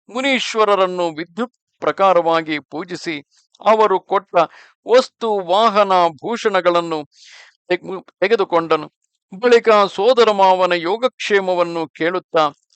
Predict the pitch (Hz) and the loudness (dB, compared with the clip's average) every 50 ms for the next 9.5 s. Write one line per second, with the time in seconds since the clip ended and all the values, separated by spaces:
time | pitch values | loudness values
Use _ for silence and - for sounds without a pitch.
0 | _ - - 202 240 262 254 254 233 208 202 190 190 185 180 175 170 160 - - | _ -2 2 2 2 4 4 2 2 2 4 2 2 0 0 -2 -4 -4 -6 -10
1 | - 165 - 240 226 202 180 170 170 160 160 - _ - 165 202 202 - 170 160 | -14 -4 -4 -2 2 2 2 2 0 -2 -8 -8 _ -8 -8 -8 -6 -6 -6 -4
2 | 147 143 151 147 135 - _ _ _ _ _ _ _ _ _ _ _ 220 240 254 | -2 0 -2 -2 -2 -6 _ _ _ _ _ _ _ _ _ _ _ -6 -4 -4
3 | 247 - 202 180 160 170 165 151 - 147 151 180 202 190 170 175 170 165 160 147 | -2 -2 -4 -2 2 2 2 2 0 -2 -4 -2 -2 -2 0 -2 -2 -2 -4 -8
4 | 139 _ _ _ _ _ - 202 214 214 202 185 180 180 - - 285 269 - - | -10 _ _ _ _ _ 2 4 6 6 6 6 4 0 -2 -2 -2 -2 -2 0
5 | - 220 214 196 190 180 185 180 175 165 160 151 - - 160 175 175 - 175 160 | 0 2 2 2 2 0 0 -2 -2 -4 -6 -6 -6 -6 -4 -4 -4 -4 -8 -8
6 | 147 139 _ _ _ _ _ _ _ - 143 143 185 190 185 180 165 147 170 170 | -8 -10 _ _ _ _ _ _ _ -14 _ 2 4 4 4 4 2 0 0 0
7 | 165 160 160 160 151 156 156 151 151 143 143 - _ _ _ _ _ _ _ _ | 2 0 -2 0 0 2 2 2 0 -2 -6 -12 _ _ _ _ _ _ _ _
8 | _ - 202 233 240 233 226 226 196 - - 214 240 269 233 254 233 226 202 190 | _ -2 0 0 2 2 2 0 0 0 2 2 4 4 6 4 4 6 6 6
9 | 190 190 185 185 180 175 170 160 156 | 6 6 4 2 0 -2 -2 -4 -6